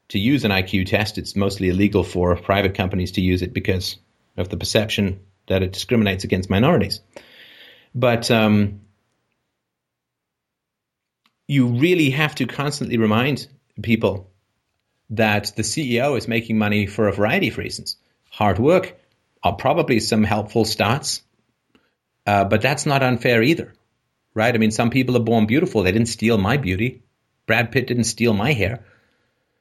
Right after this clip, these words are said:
And so the fact that people are born beautiful does not give us the right to mutilate them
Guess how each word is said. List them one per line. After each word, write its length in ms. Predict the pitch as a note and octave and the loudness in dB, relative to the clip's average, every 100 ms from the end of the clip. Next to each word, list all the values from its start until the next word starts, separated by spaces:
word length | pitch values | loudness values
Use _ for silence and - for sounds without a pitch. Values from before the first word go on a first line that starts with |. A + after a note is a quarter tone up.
| _ _ - | _ _ -2
And 260 | A#2+ A#2 | 2 2
so 180 | A#2 C3 | 2 2
the 100 | A#2 | 2
fact 260 | B2 C3+ C3+ | 2 0 0
that 80 | - | -2
people 240 | C3+ B2 | 0 0
are 40 | |
born 220 | A#2+ A#2+ G#2+ | 0 2 2
beautiful 380 | C3+ F3 B2+ | 2 0 0
does 180 | A2+ A2+ | 0 0
not 220 | B2+ A2 | 0 0
give 120 | B2 B2 | 0 0
us 120 | A#2+ | -2
the 120 | G#2+ | -2
right 280 | G2+ C3 A#2 - | 0 0 -2 -2
to 80 | |
mutilate 520 | G#2 G#2+ C#3 G#2+ F#2 - | 2 2 0 -2 -4 -6
them 220 | A#2 | -6